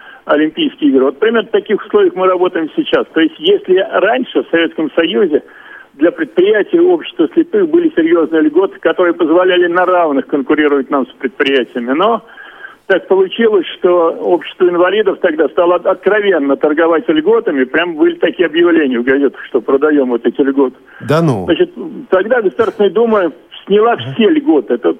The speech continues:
Speaker 1: вместе с ребенком, вместе с воду выплеснули, вместе с ребенком. Мы-то здесь ни при чем совершенно. Мы все делали по чести, у нас все было нормально. Но никто к этому не прислушивался. Поэтому вот в таких условиях работаем, и действительно очень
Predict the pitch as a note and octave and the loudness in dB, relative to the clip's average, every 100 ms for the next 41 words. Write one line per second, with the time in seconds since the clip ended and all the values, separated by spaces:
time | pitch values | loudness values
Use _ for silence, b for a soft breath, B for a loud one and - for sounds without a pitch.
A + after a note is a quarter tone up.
0 | - D#3 F3 - D#3+ - D#3+ E3+ F3+ - | -4 -2 -2 -2 -4 0 0 0 -2 -2
1 | D3 E3 D3+ - C3 D#3 E3+ D3 C#3+ F#3+ | -2 -2 -2 -4 -2 0 2 2 0 0
2 | F3+ - D3 C#3+ D#3+ D3+ - D#3+ D#3 B2+ | -2 -2 0 2 0 -2 0 0 0 -2
3 | C#3 E4+ F4 D4+ D#4 D#4 - E4+ - - | 0 0 0 0 0 -2 -2 0 0 -2
4 | - C3+ - B2+ A#2+ A#2+ - E3 C#3 E4 | -2 -2 0 -2 0 0 0 -2 0 0
5 | E3+ - E3+ - F#3+ - - C#3 C#3+ - | 0 0 -4 -2 -2 -2 -2 -2 -2 -2
6 | D3+ D3+ D#3 E3 E3 D3 A2+ - B B | -2 0 0 -2 0 -2 -4 -12 B B
7 | B B - D#3+ - G3+ F3 F#3 F3+ F3 | B B -4 -2 0 0 0 0 0 0
8 | E3+ E3 - D#3 - - - _ b b | 2 2 0 -2 -4 -8 -10 _ b b
9 | b b b b b b _ G3+ G#3 G#3+ | b b b b b b _ 0 0 0
10 | A3 G#3 G3+ A3+ A3 G#3 A3 F#3+ G3 G3+ | 0 0 -2 0 0 0 2 2 0 0
11 | A3 G#3 F3 - F3+ F#3+ A#3 G#3 G3 F#3+ | 0 0 -4 -10 -8 -4 -2 0 0 0
12 | F#3+ | -6